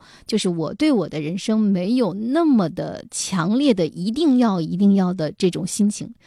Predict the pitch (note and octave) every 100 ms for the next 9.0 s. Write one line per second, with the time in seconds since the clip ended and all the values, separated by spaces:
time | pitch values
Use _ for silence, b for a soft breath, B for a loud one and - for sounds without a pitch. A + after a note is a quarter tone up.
0 | b b - A#4+ B3 G3 F#3+ F3+ - G3
1 | C4 D4 G3+ F#3+ G3+ F#3 G#3 F3 F3+ D3
2 | C#3 - - - - G#3 F#3+ G3+ F#3+ E3
3 | - - - G#3+ E3 F3+ G#3 G#3 F3+ G3
4 | G#3+ F3 F3 - - G3 G#3+ G3 A3+ A3+
5 | A3 C4 C4 G3+ - F3+ E3 - F#3 F#3
6 | - A#3 A#3 A#3 G3+ D#3+ A#3 B3+ F#3+ -
7 | D3+ F#3 E3+ A3+ _ b b _ C4 A3+
8 | - D#3+ - G3 C#4 A3+ E3 F#3 F3